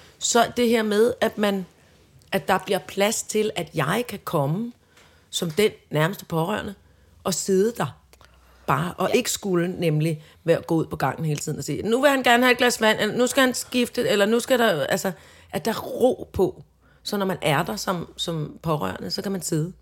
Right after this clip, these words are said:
Speaker 2: Ja.
Speaker 1: Og
Speaker 2: Men det er vel også det, der
Speaker 1: tilnærmelsesvis hygge sig.
Speaker 2: Ja, men det er jo også det, der er det,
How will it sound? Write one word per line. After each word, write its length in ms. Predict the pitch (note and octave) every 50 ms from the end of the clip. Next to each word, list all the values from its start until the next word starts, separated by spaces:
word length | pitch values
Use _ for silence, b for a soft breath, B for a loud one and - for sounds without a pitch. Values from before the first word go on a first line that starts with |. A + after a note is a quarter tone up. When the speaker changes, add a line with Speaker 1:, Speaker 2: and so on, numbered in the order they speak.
| _ _ _ _ _ _ -
Speaker 2:
Ja. 140 | A2 A#2 - - _ _ _ _ _ _ _ _
Speaker 1:
Og 260 | F#3 F3+ E3+ D3+ - b b b b b b b b _ _
Speaker 2:
Men 120 | G3 G#3+ -
det 60 | -
er 40 | G2
vel 40 |
også 100 | - F3
det, 60 | F3 E3+
der 60 | E3
Speaker 1:
tilnærmelsesvis 560 | E3 F#3+ G#3 - F#3+ D#3+ D#3 G3 - - -
hygge 180 | D#3 C#3+ - -
sig. 140 | D3+ D3+ - - -
Speaker 2:
Ja, 120 | C#3+ B2 - - _ _ _
men 120 | - A#2+ C3
det 140 | B2 - C#3+
er 60 | D3 -
jo 100 | G#2+ G2
også 160 | C3+ - - -
det, 160 | D#3+ D3+ D3+
der 60 | D#3
er 160 | D3 C#3+ C3+ A#2+
det, 240 | - A#2+ G#2+ F2